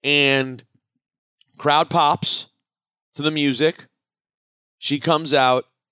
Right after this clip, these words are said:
and everything was the exact same, including her saying the only reason that she's gonna be able to, uh, hurt Becky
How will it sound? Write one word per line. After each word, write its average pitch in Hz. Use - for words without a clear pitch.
and 135
everything 135
was 123
the 120
exact 117
same, 110
including 131
her 131
saying 127
the 131
only 147
reason 131
that 135
she's 151
gonna 135
be 135
able 131
to, 127
uh, 110
hurt 190
Becky 127